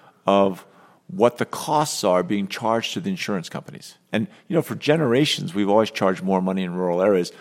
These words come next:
No one really ever knew about it before. We never were comparing the prices between rural and urban before. And then after Obamacare, pretty much everything got compared.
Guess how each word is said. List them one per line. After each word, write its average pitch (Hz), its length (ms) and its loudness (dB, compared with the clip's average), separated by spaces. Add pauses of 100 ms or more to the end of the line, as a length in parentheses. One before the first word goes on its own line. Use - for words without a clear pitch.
(240)
No 143 140 -2
one 147 160 2
really 123 240 4
ever 98 160 2
knew 110 220 0
about 67 240 -2
it - 100 -12
before. - 260 -8
We 98 120 -4
never 95 240 0
were 85 160 -4
comparing 101 520 -2
the 82 80 -4
prices - 460 -8
between 85 380 -10
rural 80 320 -4
and 78 100 -10
urban 76 320 -8
before. - 460 -6 (360)
And 92 120 0
then 92 100 2
after 92 240 0
Obamacare, 87 640 2 (400)
pretty 117 160 0
much 90 180 0
everything 104 360 0
got 76 180 -8
compared. 64 480 -8